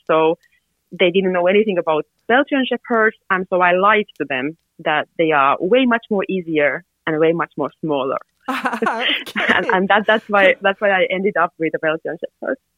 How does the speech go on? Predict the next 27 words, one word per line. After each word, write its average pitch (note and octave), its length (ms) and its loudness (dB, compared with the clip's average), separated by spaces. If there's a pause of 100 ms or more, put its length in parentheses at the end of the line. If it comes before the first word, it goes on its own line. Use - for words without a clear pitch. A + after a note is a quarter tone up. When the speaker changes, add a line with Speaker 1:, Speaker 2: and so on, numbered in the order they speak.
Speaker 2:
Yeah, A#3 380 -6 (180)
yeah. G#3+ 320 -12 (1200)
Um, D#4 240 -10 (500)
what, G4+ 240 -8 (180)
uh, F4+ 120 -12
dogs F#4+ 280 -12
do F#4 100 -12
you F4 120 -6
have E4+ 340 -10
today? D4+ 420 -12 (1300)
Speaker 1:
I D4+ 100 4 (140)
have E4 100 -2
a D4+ 100 2
one A#3+ 380 0
Malinois F3 440 -2
male A3+ 280 -2
who F#3+ 180 -2
is F3+ 140 -6
now E3+ 200 -2
eleven E3 400 -2
months F#3 280 -10
old. B3+ 200 -2 (240)
He's E3+ 100 -12 (100)
called E3 220 -6
Mahi. E3 440 -4 (1900)
So G#3 120 -6
Speaker 2:
Yeah. D#3 140 -6